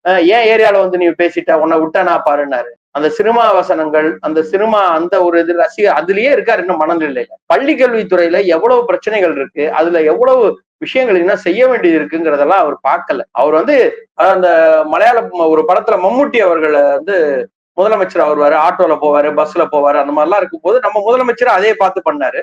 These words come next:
அமைச்சர் இன்னொரு படத்தை பார்த்து பண்றாரு. அவ்வளவுதான் சார். இதுல வந்து பசங்களுக்கு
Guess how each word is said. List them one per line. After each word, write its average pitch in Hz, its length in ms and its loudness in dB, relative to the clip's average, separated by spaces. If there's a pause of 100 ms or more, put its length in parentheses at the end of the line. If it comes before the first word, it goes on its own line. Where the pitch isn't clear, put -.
(140)
அமைச்சர் 302 440 0
இன்னொரு 277 280 0
படத்தை 208 260 -2
பார்த்து 147 300 -4
பண்றாரு. 123 180 -6 (100)
அவ்வளவுதான் 170 360 0
சார். 139 240 -4 (260)
இதுல 196 160 4
வந்து 202 320 0
பசங்களுக்கு 180 720 0